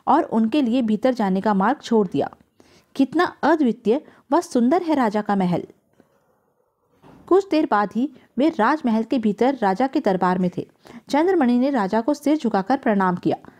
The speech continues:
फिर पुतले रूपी कुंदन को उनकी ओर बढ़ाता हुआ आदरपूर्वक स्वर में बोला, "महाराज, न जाने किन किन विपत्तियों को झेलकर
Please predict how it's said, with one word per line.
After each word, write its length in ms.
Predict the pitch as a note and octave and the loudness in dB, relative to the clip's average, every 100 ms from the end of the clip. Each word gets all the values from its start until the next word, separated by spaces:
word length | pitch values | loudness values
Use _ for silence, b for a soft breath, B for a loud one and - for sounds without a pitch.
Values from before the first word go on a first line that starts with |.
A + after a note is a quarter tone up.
| B B | B B
फिर 260 | E4+ F4+ - | -2 -2 -2
पुतले 320 | A3+ C#4+ E4+ | -2 0 0
रूपी 260 | D#4 G3 C#4+ | 0 -2 -2
कुंदन 420 | A3 F#3 A#3+ C#4 | 0 0 -2 0
को 160 | B3 | 0
उनकी 440 | C4+ - A3 A3 D4+ | 0 0 -2 2 0
ओर 160 | D4 | 2
बढ़ाता 360 | C4 F#3+ F#3 B3 | 0 -2 0 0
हुआ 260 | B3+ G#3+ C4 | 0 0 -2
आदरपूर्वक 840 | - G#3 G#3+ C4+ C4+ F#3+ G#3 C4 | -2 -2 0 0 2 2 0 -2
स्वर 240 | - B3+ A3 | -2 0 2
में 140 | G#3 | 0
बोला, 220 | F#3 - - _ b b b b G#3 | 0 -2 -6 _ b b b b -2
"महाराज, 500 | A#3 A#3+ G#3 C4+ - b b - | 2 2 2 -2 -8 b b -2
न 80 | D4 | 0
जाने 280 | D#4 D#4+ F#4 | 0 0 -4
किन 320 | - D#4 E4+ | -2 -2 0
किन 180 | E4+ D#4 | 0 0
विपत्तियों 500 | G#3+ G#3 - D4+ E4 | 0 -2 -4 -4 0
को 140 | C#4 | -2
झेलकर 460 | G3+ G#3+ F#3+ G3 | 2 0 0 -2